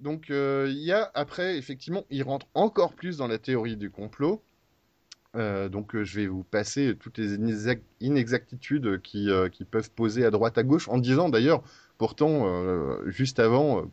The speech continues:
pi fois, euh, le nombre d'or fois machin, euh,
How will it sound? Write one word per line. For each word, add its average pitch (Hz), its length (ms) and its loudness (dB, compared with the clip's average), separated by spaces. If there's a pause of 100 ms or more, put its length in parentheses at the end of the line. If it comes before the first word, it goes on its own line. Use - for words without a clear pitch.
pi 127 400 0
fois, 120 300 2
euh, 104 380 4
le 98 200 0
nombre 101 380 -2
d'or 107 340 4
fois 104 320 0
machin, 90 300 -8 (340)
euh, 107 40 -18